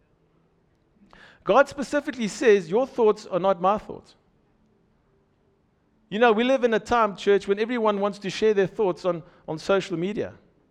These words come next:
on Twitter and Instagram and Facebook. We wanna get our feelings out there.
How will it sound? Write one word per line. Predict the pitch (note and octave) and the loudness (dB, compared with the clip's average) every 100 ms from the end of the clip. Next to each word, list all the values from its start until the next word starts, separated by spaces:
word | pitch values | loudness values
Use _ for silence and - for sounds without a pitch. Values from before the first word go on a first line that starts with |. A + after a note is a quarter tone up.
| _ _ _ _ _ _ | _ _ _ _ _ _
on | E3+ | -8
Twitter | E3+ A#3+ A#3+ F#3+ D3+ | -2 0 2 0 -2
and | D#3 D#3 | -2 -4
Instagram | D#3+ G3 A3 E3+ E3 D#3 | -8 -8 -8 0 0 0
and | D3+ | -4
Facebook. | - G3+ G#3+ - G2+ _ | -4 -6 -6 -12 -16 _
We | D#3+ | -4
wanna | A3+ A3+ | 0 0
get | F3+ G3 | 2 2
our | F3+ | 2
feelings | - G#3 F#3 E3+ | -2 -8 -8 -6
out | G3 A#3+ | -8 -8
there. | - | -12